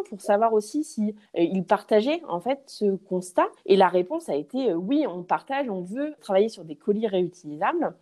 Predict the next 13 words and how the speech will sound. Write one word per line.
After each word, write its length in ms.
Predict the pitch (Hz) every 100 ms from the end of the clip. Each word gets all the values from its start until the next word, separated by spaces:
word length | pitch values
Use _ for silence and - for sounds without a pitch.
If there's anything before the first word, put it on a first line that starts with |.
| _ -
On 180 | 247 190
a 160 | 226
créé 580 | 277 - 240 226 285 330 -
Ipli, 600 | 262 254 202 254 - 214 170 -
un 260 | 202 196 208
service 560 | 208 262 240 233 302 285
de 120 | 202
colis 360 | 208 247 233
réutilisables 880 | 220 208 202 - - 190 175 196 302 320 -
à 140 | 262
destination 640 | 254 240 254 214 208 233 226
des 260 | 190 180
e-commerçants 600 | 180 165 147 - 196 262